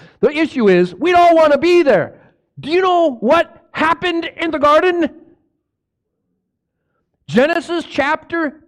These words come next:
two, verse fifteen, you can read it yourself. The purpose of creating man was to till the ground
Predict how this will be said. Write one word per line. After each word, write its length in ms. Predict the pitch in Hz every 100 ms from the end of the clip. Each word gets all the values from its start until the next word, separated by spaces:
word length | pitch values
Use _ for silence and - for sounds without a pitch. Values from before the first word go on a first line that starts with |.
| -
two, 600 | - 320 233 240 - -
verse 420 | 147 302 339 - -
fifteen, 760 | 311 285 - 294 320 254 220 -
you 140 | 233
can 200 | 240 220
read 220 | 220 339 339
it 120 | 254
yourself. 640 | 247 226 - 311 220 226 - -
The 120 | 269 262
purpose 600 | - 339 339 359 - -
of 140 | 269 -
creating 640 | 254 254 330 330 285 208
man 520 | 185 285 269 240 233 - -
was 260 | 269 - -
to 300 | 247 190 -
till 460 | - 311 349 359 349
the 180 | 349 302
ground 760 | 208 269 269 208 208 277 330